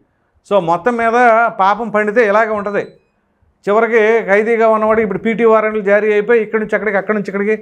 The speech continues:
ట్రాన్స్‌ఫర్లు అవ్వడం, కేసులు నమోదు అవ్వడం. So, ఇప్పుడు ఈ అనంతపురంలోనే మూడో, ఆ, పోలీస్ స్టేషన్, నాలుగో పోలీస్ స్టేషన్,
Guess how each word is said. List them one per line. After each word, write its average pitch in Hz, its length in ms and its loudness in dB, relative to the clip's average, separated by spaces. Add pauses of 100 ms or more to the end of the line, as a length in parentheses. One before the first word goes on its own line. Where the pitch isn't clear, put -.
(340)
ట్రాన్స్‌ఫర్లు 202 420 2
అవ్వడం, 202 240 -2
కేసులు 202 300 -2
నమోదు 196 340 2
అవ్వడం. 208 300 -2 (840)
So, 214 60 2
ఇప్పుడు 196 200 2
ఈ 190 60 4
అనంతపురంలోనే 214 680 0
మూడో, 196 440 0
ఆ, 185 180 4
పోలీస్ 190 260 -4
స్టేషన్, 208 300 -6
నాలుగో 190 260 2
పోలీస్ 190 220 -4
స్టేషన్, 202 300 -8